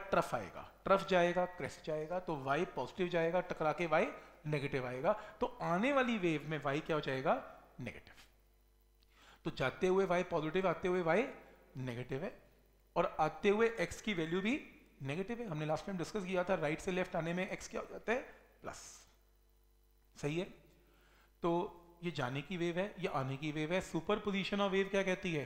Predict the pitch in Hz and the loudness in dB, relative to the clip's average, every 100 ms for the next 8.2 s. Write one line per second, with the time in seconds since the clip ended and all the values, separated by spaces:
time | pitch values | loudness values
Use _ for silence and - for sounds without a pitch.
0 | - - - - - - 151 165 165 170 | -6 -18 -20 -20 -10 -6 2 2 4 2
1 | 175 185 156 151 151 190 180 165 147 196 | 4 2 2 -2 0 2 2 2 2 2
2 | 202 208 214 208 196 202 196 196 180 170 | 4 2 2 0 0 0 2 2 4 2
3 | 170 165 202 180 151 147 160 113 139 151 | 0 -2 -2 0 0 -2 -4 -6 -8 -6
4 | 147 160 196 151 135 147 156 156 156 135 | -6 -4 -4 0 2 2 0 0 0 0
5 | 135 147 143 170 151 139 151 277 - - | 2 0 0 -6 -4 0 0 -2 -12 -20
6 | - - 110 107 - - - - _ _ | -20 -12 -10 -10 -16 -16 -16 -18 _ _
7 | _ _ _ _ - 139 143 139 151 - | _ _ _ _ -8 -4 0 2 0 0
8 | 185 | 0